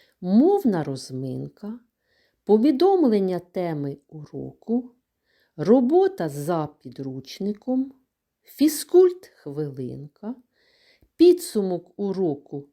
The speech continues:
рефлексія, домашнє завдання. Урок продовжимо з мовної розминки.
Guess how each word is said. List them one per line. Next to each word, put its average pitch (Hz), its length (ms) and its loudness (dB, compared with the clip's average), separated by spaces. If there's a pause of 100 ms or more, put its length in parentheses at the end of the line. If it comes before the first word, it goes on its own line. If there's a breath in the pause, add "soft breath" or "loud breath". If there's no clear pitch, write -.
рефлексія, 277 1120 0 (400)
домашнє 151 880 -8 (160)
завдання. 131 800 -6 (1800)
Урок 254 560 0
продовжимо 240 1040 -2 (180)
з 147 180 -12
мовної 190 840 -4
розминки. 131 920 -10